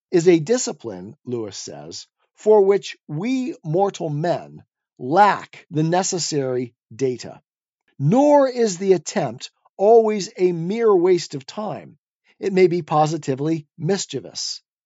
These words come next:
It encourages a Mussolini to say that history took him by the throat, when what really took him by the throat was desire.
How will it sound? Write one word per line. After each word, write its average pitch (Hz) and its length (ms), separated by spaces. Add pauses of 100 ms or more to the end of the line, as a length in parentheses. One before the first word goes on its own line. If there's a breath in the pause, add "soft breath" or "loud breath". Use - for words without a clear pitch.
(180)
It 226 120
encourages 190 840
a 180 140
Mussolini 165 920 (420)
to 190 100
say 196 420
that 180 280
history 208 500
took 196 240
him 175 160
by 151 140
the 143 140
throat, - 500 (180)
when 180 340 (100)
what 190 260
really 202 420
took 135 240
him 123 140
by 107 140
the 107 140
throat 110 460 (180)
was 139 260
desire. 131 640